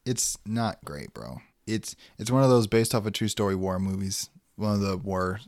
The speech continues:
stories that few people know about, so it's supposed to make it interesting. It's a World War Two classic. It's boring, bro.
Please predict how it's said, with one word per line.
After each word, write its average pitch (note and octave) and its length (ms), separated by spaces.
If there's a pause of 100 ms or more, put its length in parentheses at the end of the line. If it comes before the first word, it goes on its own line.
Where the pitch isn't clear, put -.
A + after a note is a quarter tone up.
(100)
stories F#2 440
that E2+ 160 (160)
few G#2 320
people F#2 580 (300)
know F#2 360
about, F2+ 440
so - 180
it's F2 120
supposed - 200
to - 40
make F2 120
it C#2 60
interesting. F2 540 (220)
It's - 80
a G#2 60
World G2+ 340
War G#2 200
Two F#2 520 (260)
classic. E2 840 (200)
It's C#3 260
boring, F2+ 640
bro. F2+ 340